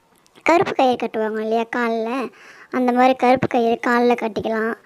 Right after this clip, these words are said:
அப்புறம் கையிலையும் நீங்க கட்டிக்கலாம். இல்ல சில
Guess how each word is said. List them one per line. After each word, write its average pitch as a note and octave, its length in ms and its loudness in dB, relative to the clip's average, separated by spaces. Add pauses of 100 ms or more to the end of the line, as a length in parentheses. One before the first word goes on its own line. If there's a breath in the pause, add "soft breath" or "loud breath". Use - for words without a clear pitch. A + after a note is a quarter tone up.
(300 loud breath)
அப்புறம் B3+ 600 0
கையிலையும் D4 480 4
நீங்க B3 200 0
கட்டிக்கலாம். A3+ 520 -4 (360 soft breath)
இல்ல E4 160 4
சில D#4+ 200 4